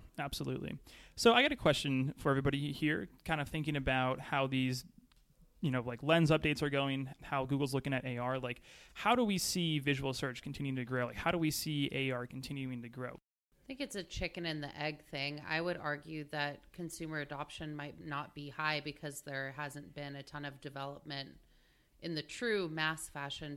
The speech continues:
Speaker 2: put behind it. I think something like visual search users, I mean, Pinterest Lens was earliest, and they still are trying to figure out what the Lens product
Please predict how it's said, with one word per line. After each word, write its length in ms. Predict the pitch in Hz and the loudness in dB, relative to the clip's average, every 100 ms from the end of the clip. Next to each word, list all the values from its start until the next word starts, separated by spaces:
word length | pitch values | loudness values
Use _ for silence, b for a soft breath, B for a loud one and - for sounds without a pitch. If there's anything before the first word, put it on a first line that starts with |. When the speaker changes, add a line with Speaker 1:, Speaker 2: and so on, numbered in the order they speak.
| - | -8
Speaker 2:
put 220 | 160 - | -8 -8
behind 480 | 160 139 147 143 151 | -10 -10 -8 -8 -6
it. 200 | 202 - | -6 -6
I 500 | - _ _ _ - | -14 _ _ _ -8
think 180 | 180 165 | -6 -4
something 380 | - 165 175 170 | -4 -4 -4 -2
like 240 | 151 139 | -2 -2
visual 480 | 147 156 147 147 139 | -4 -4 -4 -6 -6
search 640 | - 156 143 143 - - b b b - | -6 -4 -4 -4 -12 -16 b b b -8
users, 580 | 170 170 165 165 151 151 170 | -2 -2 0 0 0 -4 -4
I 60 | |
mean, 200 | 160 147 - | -2 -4 -6
Pinterest 380 | 185 175 160 - | -8 -6 -8 -6
Lens 280 | 151 156 156 | -4 -4 -6
was 200 | 147 - | -10 -12
earliest, 1080 | 135 165 160 160 160 165 170 180 202 - - | -8 -4 -2 -2 -2 -2 -2 -4 -4 -6 -6
and 440 | 165 151 147 139 139 - b b b b | -6 -4 -6 -8 -12 -20 b b b b
they 160 | - 165 | 0 0
still 400 | 160 - 156 165 | -2 -4 -2 -2
are 80 | 165 | -4
trying 300 | 165 175 175 | -2 -2 -2
to 80 | 175 | -6
figure 300 | 190 165 180 | -8 -4 -2
out 200 | 185 143 | -2 -4
what 220 | 143 - | -8 -8
the 80 | 147 | -8
Lens 340 | 143 143 143 | -6 -6 -10
product 500 | - 156 143 147 | -10 -6 -6 -6